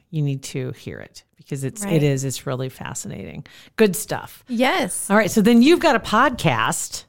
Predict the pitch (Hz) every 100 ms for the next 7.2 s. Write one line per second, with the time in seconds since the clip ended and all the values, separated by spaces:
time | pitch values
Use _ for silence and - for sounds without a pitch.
0 | - 202 185 190 208 285 175 180 - 185
1 | 160 170 170 170 196 170 165 - - _
2 | _ 202 165 180 160 - - - 220 262
3 | - 123 107 117 170 _ 160 160 156 170
4 | 160 151 147 151 143 147 135 143 131 -
5 | 277 233 - - _ - 277 208 - -
6 | - 180 240 - 180 127 147 - 98 -
7 | -